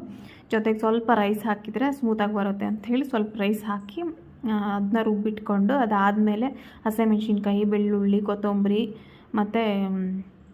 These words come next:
ಉಪ್ಪು, ಜೀರಿಗೆ ಎಲ್ಲ ಹಾಕ್ಕೊಂಡು ಅದು ರುಬ್ಕೊಂಡು, ಅದಾದಮೇಲೆ ಜೊತೆಗೆ ಸ್ವಲ್ಪ ಕೊಬ್ಬರಿ, ಸಣ್ಣ ಸಣ್ಣದಾಗಿ ಕೊಬ್ಬರಿ, ಏ, ವಡೆ ತಿನ್ನಬೇಕಾದ್ರೆ ಜೊತೆಗೆ ಒಂದು ಸ್ವಲ್ಪ ಸ್ವಲ್ಪ ಕೊಬ್ಬರಿ ಬಂದರೆ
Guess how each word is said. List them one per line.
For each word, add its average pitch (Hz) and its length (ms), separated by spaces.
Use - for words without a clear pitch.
ಉಪ್ಪು, 220 300
ಜೀರಿಗೆ 214 400
ಎಲ್ಲ 202 140
ಹಾಕ್ಕೊಂಡು 220 340
ಅದು 208 200
ರುಬ್ಕೊಂಡು, 220 540
ಅದಾದಮೇಲೆ 220 640
ಜೊತೆಗೆ 262 240
ಸ್ವಲ್ಪ 233 400
ಕೊಬ್ಬರಿ, 220 380
ಸಣ್ಣ 214 240
ಸಣ್ಣದಾಗಿ 214 540
ಕೊಬ್ಬರಿ, 214 240
ಏ, 208 140
ವಡೆ 208 260
ತಿನ್ನಬೇಕಾದ್ರೆ 226 880
ಜೊತೆಗೆ 247 440
ಒಂದು 233 100
ಸ್ವಲ್ಪ 233 200
ಸ್ವಲ್ಪ 254 320
ಕೊಬ್ಬರಿ 240 460
ಬಂದರೆ 226 380